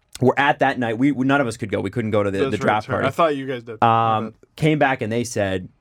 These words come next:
Speaker 1: I think it was Curtis Joseph had told them that. He's like, "No question, John Tavares signs in Toronto." That
Speaker 2: That's
Speaker 1: was two years
Speaker 2: unbelievable.
Speaker 1: ago. Like, no question. And it was, and what did he say? Well, he said that you could ser-, you could, uh,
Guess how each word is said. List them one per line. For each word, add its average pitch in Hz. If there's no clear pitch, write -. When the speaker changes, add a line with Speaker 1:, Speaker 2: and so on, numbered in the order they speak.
Speaker 1:
I 110
think 143
it 139
was 127
Curtis 135
Joseph 117
had 113
told 110
them 98
that. 98
He's 101
like, 101
"No 120
question, 92
John 98
Tavares 98
signs -
in -
Toronto." -
That 139
Speaker 2:
That's 135
Speaker 1:
was 120
two 151
years 160
Speaker 2:
unbelievable. 120
Speaker 1:
ago. -
Like, 131
no 151
question. 120
And 139
it 160
was, 165
and 156
what 175
did 185
he 170
say? -
Well, 131
he 139
said 170
that -
you 127
could 120
ser-, 131
you 139
could, 135
uh, 135